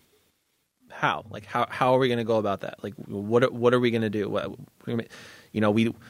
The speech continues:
we, th-, this is what we're doing in practice." Like, you, you can't tell me that you're all of a sudden gonna stop doing that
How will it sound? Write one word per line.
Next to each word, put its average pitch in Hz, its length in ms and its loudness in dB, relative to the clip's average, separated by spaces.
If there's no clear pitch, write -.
we, 117 120 -6
th-, - 280 -10
this 127 200 -6
is 143 100 -6
what 131 100 -4
we're 139 100 -2
doing 127 220 -6
in 117 60 -8
practice." - 640 -6
Like, 113 160 -10
you, 135 160 -2
you 139 140 -4
can't 135 280 0
tell 139 220 2
me 143 180 2
that 117 120 0
you're 120 180 2
all 123 100 4
of 120 60 0
a 120 60 0
sudden 117 380 0
gonna 107 200 -4
stop 120 520 -4
doing 120 360 -2
that 113 420 0